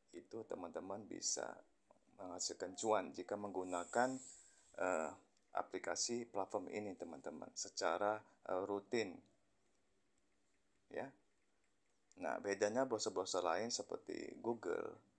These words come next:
Kiwi, eh, dan Opera Mini itu teman-teman tidak bisa menghasilkan cuan. Nah,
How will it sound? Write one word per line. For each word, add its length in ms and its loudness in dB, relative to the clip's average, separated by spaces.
Kiwi, 480 -2
eh, 160 -4
dan 320 -2
Opera 160 -2
Mini 480 -6
itu 160 -8
teman-teman 480 -6
tidak 240 -2
bisa 320 -4
menghasilkan 560 -6
cuan. 320 2
Nah, 240 -8